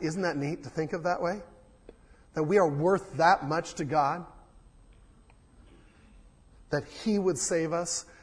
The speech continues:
that he would pursue us while we were still sinners?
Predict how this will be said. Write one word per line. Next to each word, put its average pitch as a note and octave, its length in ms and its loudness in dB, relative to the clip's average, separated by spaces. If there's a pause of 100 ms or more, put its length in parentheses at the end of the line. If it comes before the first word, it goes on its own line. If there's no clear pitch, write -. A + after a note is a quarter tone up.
(160)
that - 140 -4
he - 320 2
would A3+ 200 6
pursue F3 400 0
us E3+ 180 2
while E3 180 8
we E3 80 4
were D#3+ 100 2
still F#3 240 0
sinners? D#3+ 600 -2